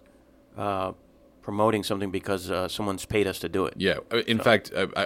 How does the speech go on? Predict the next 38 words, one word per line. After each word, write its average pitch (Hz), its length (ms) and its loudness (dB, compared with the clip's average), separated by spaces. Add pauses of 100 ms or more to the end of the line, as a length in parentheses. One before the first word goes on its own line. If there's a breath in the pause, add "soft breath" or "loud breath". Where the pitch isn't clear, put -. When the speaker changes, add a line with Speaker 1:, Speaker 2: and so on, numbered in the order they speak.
Speaker 2:
I 98 80 8
would 104 200 6
take 104 180 2
that 98 160 4
farther. 98 320 4
We, 92 240 2
we 98 140 0
actually 101 340 4
had 92 140 2
another 90 320 2
cigar 87 340 2
we 87 100 0
were 85 160 0
about 80 340 0
to 92 100 -6
smoke, - 400 -4 (560 soft breath)
and 95 140 0
we 90 80 -2
changed 85 340 -2
our 80 80 0
minds 78 280 -6
about 73 340 -2 (300)
five 85 340 2
minutes 76 220 -8
before 82 260 -4
we 78 60 -4
turned 85 180 -2
the 78 40 -8
microphones 76 400 -8
Speaker 1:
Yeah, 147 160 10
Speaker 2:
on. 123 100 4
Speaker 1:
I'm, - 60 -2
I'm 120 80 -2
glad 123 220 -2
you 117 60 -12
said 120 200 -10
that. - 160 -12
Speaker 2:
Yeah. 87 200 2